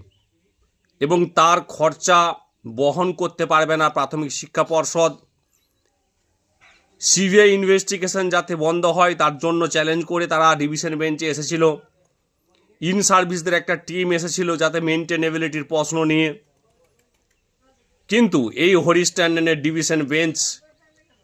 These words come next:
সম্পূর্ণরূপে এই মেইনটেনেবিলিটির প্রশ্নে খারিজ করে দেয়,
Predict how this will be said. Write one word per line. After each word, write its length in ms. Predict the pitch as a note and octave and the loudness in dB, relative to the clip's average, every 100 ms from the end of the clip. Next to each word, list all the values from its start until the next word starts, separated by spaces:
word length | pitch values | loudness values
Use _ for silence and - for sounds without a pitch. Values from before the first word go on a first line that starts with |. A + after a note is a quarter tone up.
| _ _ _ _ _ _ _ _ _ | _ _ _ _ _ _ _ _ _
সম্পূর্ণরূপে 800 | - D3+ E3+ - F#3+ F#3 F3 E3 E3+ | -2 0 0 0 2 4 4 4 2
এই 80 | |
মেইনটেনেবিলিটির 840 | D#3+ D#3+ D#3+ E3 D#3+ D#3 D#3+ D3+ D3 | 2 2 2 2 2 0 -2 -2 -4
প্রশ্নে 340 | D#3+ D3+ D#3+ D#3 | -2 -2 -2 -2
খারিজ 340 | - D#3+ D#3 | 0 0 0
করে 200 | D3 D#3 | -2 0
দেয়, 240 | D3 D3+ | 4 2